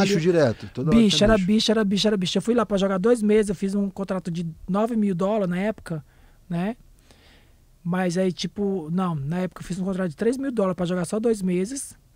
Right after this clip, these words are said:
Speaker 1: um mês, pra jogar um mês com eles, que era só as finais. Eu saí de lá com quatro mil dólares só de,
Speaker 2: Só de,
Speaker 1: de,
Speaker 2: de
Speaker 1: de
Speaker 2: bicho.
Speaker 1: bicho.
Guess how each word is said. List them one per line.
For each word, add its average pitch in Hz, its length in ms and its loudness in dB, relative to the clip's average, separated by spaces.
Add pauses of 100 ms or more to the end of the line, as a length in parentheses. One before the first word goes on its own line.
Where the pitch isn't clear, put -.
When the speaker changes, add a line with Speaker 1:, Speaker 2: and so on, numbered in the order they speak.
(220)
Speaker 1:
um 196 60 2
mês, 180 340 2
pra 170 120 -6
jogar 175 180 -2
um 226 80 0
mês 190 280 -2
com 180 140 -4
eles, 180 320 -2
que - 100 -6
era 165 80 -4
só 190 120 -4
as 185 120 -6
finais. 202 440 -4 (720)
Eu 190 100 -2
saí 202 160 0
de 202 80 -4
lá 202 160 0
com 208 140 -6
quatro 226 280 -4
mil 220 300 -4
dólares 170 540 -4
só 226 180 0
de, 254 60 -4
Speaker 2:
Só 269 100 0
de, 220 100 0
Speaker 1:
de, 165 180 0
Speaker 2:
de 160 100 -4
Speaker 1:
de 135 140 2
Speaker 2:
bicho. 127 160 4
Speaker 1:
bicho. - 260 -4